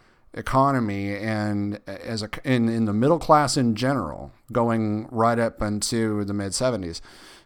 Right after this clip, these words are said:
is that we had a strong working class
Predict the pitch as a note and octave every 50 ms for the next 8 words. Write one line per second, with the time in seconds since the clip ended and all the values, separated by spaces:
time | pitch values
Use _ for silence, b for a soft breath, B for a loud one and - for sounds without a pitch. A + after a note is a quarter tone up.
0 | b - - G#2+ G#2+ G#2+ G#2+ G#2 G#2 G2+ G2 G2 - _ - G#2 G#2 G#2 G2+ G2+
1 | G2+ F#2+ G2 - - A2 G#2 G#2 G#2 F#2 F#2+ G#2+ G#2 G2+ G2+ G2 F#2+ F#2+ F#2 F2+
2 | b b b b b b b b b b b b - _ _ - B2 A#2 A2 G#2+
3 | G#2+ G#2 G2+ G2+ G2 - - - - - - - - C#3+ C#3 C#3 C#3+ D#3 E3 E3+
4 | E3 D#3+ D#3+ D3+ C#3+ C3+ C3+ C3+ C3+ C#3 B2 A#2+ A#2 - - - C3 C#3 B2+ -
5 | - - - - - - - -